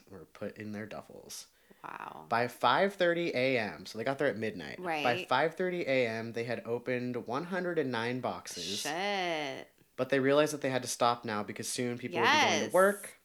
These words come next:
Speaker 2: Yes.
Speaker 1: So Speedy called Leo and told him to get ready and that they were coming out. It took them almost an hour to lug all their shit up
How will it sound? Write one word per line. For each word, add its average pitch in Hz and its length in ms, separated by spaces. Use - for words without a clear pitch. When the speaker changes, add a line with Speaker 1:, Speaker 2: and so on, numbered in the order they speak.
Speaker 2:
Yes. - 340
Speaker 1:
So 120 240
Speedy 135 460
called 131 260
Leo 127 400
and 120 140
told 120 160
him 120 80
to 117 80
get 110 180
ready 110 400
and 104 80
that 101 100
they 101 100
were 98 40
coming 104 300
out. 104 380
It - 120
took - 360
them 170 160
almost 139 460
an 131 220
hour 123 720
to 131 120
lug 131 640
all 151 240
their 147 220
shit - 400
up - 380